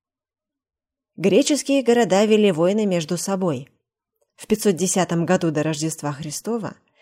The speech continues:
в Риме как раз кончается царский период и основана республика. В Сибарисе приходит к власти тиран Телий и начинает войну с другим греческим городом – Кротоном.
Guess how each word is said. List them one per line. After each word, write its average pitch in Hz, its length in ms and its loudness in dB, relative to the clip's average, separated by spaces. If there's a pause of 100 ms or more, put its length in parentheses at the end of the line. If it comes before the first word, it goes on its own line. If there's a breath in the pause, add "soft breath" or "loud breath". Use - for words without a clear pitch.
(200 soft breath)
в 151 100 -6
Риме 254 240 0
как - 180 -4
раз 196 160 0
кончается 190 600 -2
царский 160 480 -4
период 226 480 -2 (200)
и 277 180 2
основана 185 600 -2
республика. 175 720 -4 (1120)
В - 60 -18
Сибарисе 254 560 4
приходит 185 560 2
к - 80 -12
власти 170 440 0
тиран 180 480 -4 (180)
Телий 180 520 -4 (240 soft breath)
и 311 160 0
начинает 233 540 2
войну 170 320 0
с 202 40 -4
другим 175 460 -2
греческим 190 640 -4
городом – 175 540 -2 (360)
Кротоном. 151 600 -2